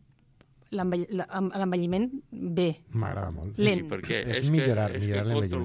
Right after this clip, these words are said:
Speaker 3: l'envelliment és impossible.
Speaker 1: Exacte.
Speaker 3: Tu, Rafa, no tindràs ja trenta anys mai més.
Speaker 2: No,
Speaker 1: Exacte.
Speaker 2: no, jo no tinc trenta anys, Salvador.
Speaker 3: Eh?
Speaker 2: Jo estic molt... Ara després te diré la meva edat i cauràs de cul, <laughs> Salvador. Escolteu, ja,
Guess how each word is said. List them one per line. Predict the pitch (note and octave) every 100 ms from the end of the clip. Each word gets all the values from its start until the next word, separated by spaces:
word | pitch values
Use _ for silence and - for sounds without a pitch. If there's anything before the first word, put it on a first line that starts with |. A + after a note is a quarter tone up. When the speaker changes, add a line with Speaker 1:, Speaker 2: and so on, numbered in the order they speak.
| A#2
Speaker 3:
l'envelliment | A2+ B2 B2 A#2+
és | C3 C#3
impossible. | C3+ A#2 G2+ C3+ -
Speaker 1:
Exacte. | E3+ E3+
Speaker 3:
Tu, | G3
Rafa, | F3 D3
no | D3+ D#3+
tindràs | C#3 A#2 A2+ G2+ - - -
ja | A#2+ A2
trenta | A2 G2 B2
anys | G2+
mai | G#2 F#2+
més. | F#2 D3 -
Speaker 2:
No, | A2+ G#2+ G2
Speaker 1:
Exacte. | F3+ F3+ D#3 -
Speaker 2:
no, | E3+ A2+
jo | G#2+
no | A2
tinc | A2 C#3
trenta | B2+ G2+ E2+ D#2
anys, | G2+
Salvador. | - G2+ E2+ - A2+ A2
Speaker 3:
Eh? | G2 D3
Speaker 2:
Jo | F#2+
estic | F2 A2
molt... | C3 C3 F#2+ G2+ -
Ara | C#3+ D3
després | C3+ C3
te | - C3
diré | G#2 G2
la |
meva | F2+ F#2 F2+
edat | G2 A#2+
i | G#2+
cauràs | G2+ F#2+ F2+
de | F2
cul, | - A#1+ -
<laughs> | - -
Salvador. | - C3+ - A2 F#2+ - -
Escolteu, | A4+ - - F#3
ja, | -